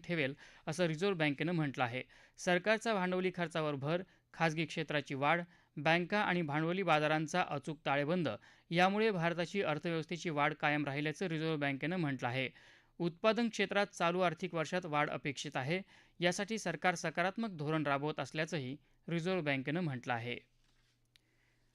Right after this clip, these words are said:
आयपीएल क्रिकेट स्पर्धेत आज मुंबई इंडियन्स आणि गुजरात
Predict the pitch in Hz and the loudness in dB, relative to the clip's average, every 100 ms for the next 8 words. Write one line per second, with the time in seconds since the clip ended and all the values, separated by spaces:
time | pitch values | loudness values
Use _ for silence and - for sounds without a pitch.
0 | _ 156 170 185 247 226 226 226 - 208 | _ 4 4 4 -2 -2 -2 -2 0 0
1 | 175 208 214 185 170 170 170 185 165 160 | 2 0 4 2 2 0 2 2 2 0
2 | 175 208 185 165 156 147 151 185 | 0 -2 -2 -2 -2 -4 -2 -2